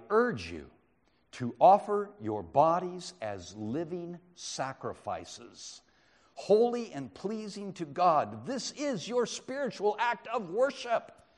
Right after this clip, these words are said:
to offer your bodies as living sacrifices. Now, for the ancient world to hear Paul say those words, it would have been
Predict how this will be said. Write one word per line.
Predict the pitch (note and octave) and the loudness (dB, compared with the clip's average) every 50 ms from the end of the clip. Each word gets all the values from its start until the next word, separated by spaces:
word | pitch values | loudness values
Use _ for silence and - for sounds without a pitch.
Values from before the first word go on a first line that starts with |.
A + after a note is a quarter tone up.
| _ _ - - - - | _ _ -20 -18 -2 10
to | - A#3 | 10 10
offer | - G#3 C#4+ D#4+ C#4+ - B3+ B3+ | 12 12 12 12 12 12 10 8
your | A#3+ B3 A#3 A3+ F#3 | 10 12 12 12 12
bodies | D3+ A#3 C4+ D4 C#4+ B3+ G3+ G#3+ A3 G3+ - - | 12 12 12 12 12 12 10 6 2 0 0 2
as | G#3+ A3+ A#3+ A#3+ G#3+ D#3 F3+ | 4 6 8 8 6 6 2
living | G#3 G3+ G#3+ A3+ C4+ D#4 E4 D#4+ A#3 E3+ D#3 D#3 D#3+ E3+ G3 A3 A3+ G#3 - - _ _ | -2 0 0 0 2 6 6 6 6 6 4 2 0 -2 -6 -6 -8 -10 -12 -20 _ _
sacrifices. | - - - - - A#3 A3 A3+ - - - C#3+ - - A#2 A2 G2+ G2+ - - - - _ - - - - - - - - _ _ _ _ _ _ _ _ _ _ _ _ _ _ _ _ _ _ _ - | -8 -6 -4 -2 -2 -2 -2 -4 -10 -8 -10 -10 -10 -10 -12 -12 -12 -12 -14 -16 -16 -18 _ -20 -20 -20 -20 -20 -20 -20 -20 _ _ _ _ _ _ _ _ _ _ _ _ _ _ _ _ _ _ _ 0
Now, | D3+ F#3 F#3+ E3 | 6 8 8 8
for | - - G3 | 10 10 10
the | F#3 F3+ | 12 12
ancient | G3 A3 B3 C4 G#3+ - A#3+ A3+ G#3 | 10 10 10 6 4 4 2 4 8
world | G#3 A3+ A3+ G#3+ F#3+ D#3+ | 12 12 12 12 10 8
to | D#3+ | 2
hear | D3 C3 - - A3 C4 C4+ C4 A#3+ | -2 -4 -4 0 0 2 2 2 -2
Paul | - - - G#3 G#3 F#3+ | -4 -2 0 0 0 0
say | - - - G3 F3+ F3 | -2 -2 -2 -2 -2 0
those | E3 F3 E3 E3 C#3 - | -2 -2 -4 -4 -4 -6
words, | C3 C3+ D3+ D3 B2+ G#2 G2+ F#2+ - D3 | -2 0 2 4 4 2 0 -4 -6 -6
it | C3+ B2+ A#2+ | -8 -8 -4
would | C#3+ D3+ C3+ | -4 -4 -4
have | B2+ A2 G2+ | -4 -4 -4
been | C#3+ C#3+ C3+ B2+ B2+ | -4 -4 -4 -4 -6